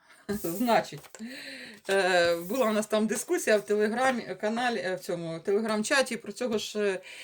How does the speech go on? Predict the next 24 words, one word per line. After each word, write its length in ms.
ведичського 720
астролога. 680
Значить, 280
читаю 380
питання, 420
як 200
воно 380
написано. 520
"Пані 240
Надія, 420
питання 460
на 100
майбутній 520
бліц. 340
Про 160
ведичного 640
астролога, 680
який 260
збирає 440
гроші 380
на 140
золотого 640
шрів 380
Шиву 720